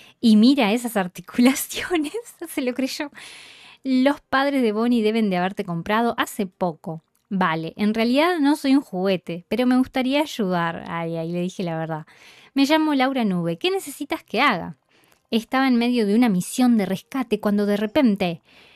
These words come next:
hay una misión secreta." ¿Por qué él dice así? No sé. "En el espacio inexplorado."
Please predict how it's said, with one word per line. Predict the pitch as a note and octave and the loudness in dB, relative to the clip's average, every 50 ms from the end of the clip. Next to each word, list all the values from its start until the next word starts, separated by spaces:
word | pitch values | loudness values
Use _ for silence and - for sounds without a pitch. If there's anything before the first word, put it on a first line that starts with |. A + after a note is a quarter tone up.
| - - _ - | -20 -20 _ -2
hay | - B3 B3 B3 A#3 A3 | 0 2 4 4 4 4
una | A3 A3 A3 G#3 G#3 | 4 4 4 4 2
misión | G3+ G3+ G#3 G#3 G#3+ G#3 - - - - - C#4 C#4 C#4 C4+ C#4 | 2 2 2 2 0 -2 -4 -10 -10 -6 -2 0 2 2 2 2
secreta." | C#4 - - - - - - - A#3 G#3 - A#3 A3 B3+ C#4 - - A3 G3 G3 G3 G#3 | 0 -2 -6 -12 -12 -8 -2 -2 -2 0 2 2 2 2 2 2 0 0 0 -2 -6 -10
¿Por | - - G#3+ A3 A3 _ _ _ | -10 -10 -10 -10 -12 _ _ _
qué | - - E4 E4+ | -10 -8 -6 -4
él | F4 E4+ D#4+ C#4+ C4+ C#4 | -4 -4 -6 -6 -6 -6
dice | D4+ E4 - - - G#3+ | -6 -6 -6 -2 0 0
así? | G#3+ A3 G#3+ G#3+ B3+ C#4 C#4 | 0 0 0 -4 -4 -4 -2
No | B3 G#3 F3+ | -2 -4 -4
sé. | - - F3+ E3 - - - - - - | -6 -8 -10 -10 -10 -16 -20 -20 -10 -2
"En | - A#3+ A3+ | 2 4 6
el | A3+ G#3+ G3+ | 6 4 2
espacio | F3 - - A3+ A#3+ A#3 - C#4+ C4 | 0 -2 -2 -2 -2 -2 0 0 0
inexplorado." | A3+ A3 A3 A3 - - - G3+ F#3+ F3+ F3 E3+ E3 E3 D#3+ D#3+ D#3+ E3 E3 E3 D#3+ E3 | 2 0 0 -4 -8 -8 -4 -2 -2 0 0 -2 -2 -2 -4 -4 -4 -4 -4 -6 -8 -12